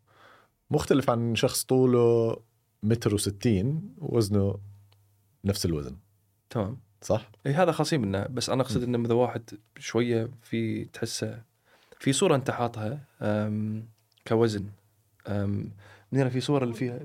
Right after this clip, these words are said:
Speaker 2: مجموعة من الأشخاص، أم، في ناس تحسهم شوية أضعف، ناس تحسهم، أه،
Speaker 1: يعني، الوزن ما بيفرق ما بين الوزن الآتي من الكتلة العضلية والوزن الآتي من الدهون.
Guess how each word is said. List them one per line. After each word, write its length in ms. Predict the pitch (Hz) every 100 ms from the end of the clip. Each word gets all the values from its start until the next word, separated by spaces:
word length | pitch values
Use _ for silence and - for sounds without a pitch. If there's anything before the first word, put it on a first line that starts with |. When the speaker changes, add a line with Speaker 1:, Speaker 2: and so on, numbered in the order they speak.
| 139
Speaker 2:
مجموعة 400 | 117 113 139 131
من 220 | 113 110
الأشخاص، 1160 | 107 104 - - - - - 120 - 110 - - _ _ _ _ _ _ _ _
أم، 420 | 123 113 107 110 113
في 140 | - 160
ناس 360 | 151 147 - - - -
تحسهم 380 | - - 131
شوية 440 | 117 123 113 113 127 -
أضعف، 400 | 110 104 107 -
ناس 200 | 110 107
تحسهم، 420 | - 104 - 104 110 - -
أه، 460 | 107 143 143 139 - - -
Speaker 1:
يعني، 140 | 95
الوزن 340 | 139 156 175 156
ما 120 | 156
بيفرق 440 | 147 - 127 117
ما 100 | 120
بين 400 | 107 110 107 104 101 - _ _ _ _ 90
الوزن 460 | 90 95 107 107
الآتي 560 | 95 92 98 92 - 92
من 360 | 87 87 85
الكتلة 760 | 82 82 80 80 78 - - 101
العضلية 640 | 73 80 101 151 87 87 - _ _ _ -
والوزن 420 | 110 110 107 101
الآتي 320 | 92 95 90
من 100 | 82
الدهون. 460 | 80 80 92 67